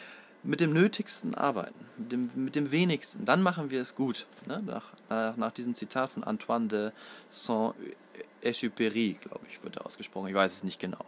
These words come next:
Ja? Ähm, das ist wichtig. Ein letztes Zitat habe ich auch noch, äh, von Christoph Ahn. Es ist kein wörtliches Zitat, aber inhaltlich ist es so gemeint. „Wenn wir Unterricht planen,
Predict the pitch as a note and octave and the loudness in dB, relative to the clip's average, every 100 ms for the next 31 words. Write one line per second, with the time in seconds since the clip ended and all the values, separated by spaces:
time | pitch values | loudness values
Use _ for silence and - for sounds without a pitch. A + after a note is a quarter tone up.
0 | - - G#2+ G#2+ C3 - - - - - | -16 -6 -2 -2 -6 -16 -16 -16 -16 -18
1 | - - G#2 G#2+ G#2 A2 A#2 A#2 - G2 | -20 -2 2 4 4 2 2 0 -4 -10
2 | - - - A#2+ C#3 D3+ D#3 - D3+ C#3 | -10 -12 -2 4 6 4 -2 -2 0 0
3 | B2+ A#2 - C#3 D3 C#3+ - - A2+ - | 0 0 0 2 0 -2 -6 -4 -4 -4
4 | A2+ C3 - A2+ - - A#2 C3+ C#3+ A2+ | -6 -8 -4 -4 -6 -2 2 2 2 -4
5 | - A#2 A2 A#2 - - - - - B2 | -4 0 0 0 -2 -4 -8 -10 -4 -2
6 | - G#2 G#2 G2 - - A#2 A2+ G#2 G#2+ | -2 0 0 0 -4 -4 -2 0 -2 -4
7 | - - - G#2+ G#2 G#2 A2 C3 A#2 A2 | -10 -14 -8 -6 -2 0 0 0 -2 -2
8 | A#2+ C3+ C3+ A2+ - - - A#2 B2+ C#3 | 0 -2 -2 -4 -8 -10 -2 0 2 0
9 | D#3+ | -4